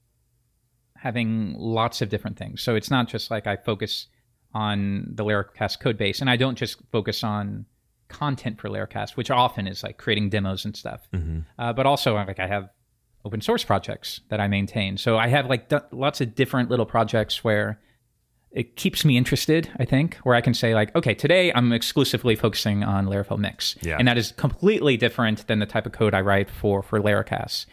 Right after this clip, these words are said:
Speaker 1: And then if I'm done with that, then I will completely focus on some demo or something, which is really fun. Like, most, most developers don't get the opportunity to, to just tinker because y-,
Speaker 2: Yeah.
Speaker 1: you have a job, you know, you,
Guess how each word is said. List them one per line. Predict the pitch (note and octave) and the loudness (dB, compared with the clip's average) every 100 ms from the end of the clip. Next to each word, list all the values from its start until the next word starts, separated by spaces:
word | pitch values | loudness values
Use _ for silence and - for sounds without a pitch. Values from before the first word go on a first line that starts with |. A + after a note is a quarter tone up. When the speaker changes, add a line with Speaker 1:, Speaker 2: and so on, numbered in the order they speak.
| _ _ _ | _ _ _
Speaker 1:
And | A#2+ A#2+ | 0 2
then | C3 C3 B2+ | 2 2 0
if | A#2+ | 0
I'm | B2 | 0
done | B2 C#3 | 0 0
with | C3 | 2
that, | F3 F3 F3 | 2 0 -2
then | A2+ | 0
I | A2 | 0
will | G#2 | 0
completely | B2 - B2 G#2 | -4 -2 0 0
focus | - G2+ G#2+ - | 2 2 0 0
on | A2 G#2+ G#2 G#2+ - _ _ _ | 0 0 -2 -6 -8 _ _ _
some | - B3 | -8 -4
demo | A3+ F#4+ C#3 | -2 0 2
or | G2+ | 2
something, | - G#2 G#2 | 0 -2 0
which | B2+ F3 | 0 2
is | E3 | 2
really | A3+ B3 | 4 4
fun. | - G3 B2 | 2 0 0
Like, | A2+ A2+ - _ _ _ | -2 -6 -8 _ _ _
most, | C#3+ G3 - - - | 0 0 0 -6 -2
most | E3 - | -2 0
developers | D3 C#3+ B2+ B2 | 2 2 2 0
don't | - B2+ | 2 2
get | B2 | 0
the | A#2+ | 0
opportunity | A2 - - A#2+ C#3 F#3+ F#3 _ _ _ | -2 -2 -2 -2 -2 -4 -8 _ _ _
to, | B2 | -6
to | A2 C3 | -4 -6
just | A2 B2+ - | -4 -8 -8
tinker | - B2 - G#3 G3 _ | -4 -4 -2 -8 -10 _
because | - C3+ C3 - | -2 -2 -4 -14
y-, | - | -10
Speaker 2:
Yeah. | E2 D#2 | -6 -6
Speaker 1:
you | F#2+ G#2+ | -4 -4
have | B2+ | -2
a | |
job, | D3+ G3+ B3 G2+ | 0 2 2 0
you | G2+ | 0
know, | G#2 | 0
you, | A2 | 0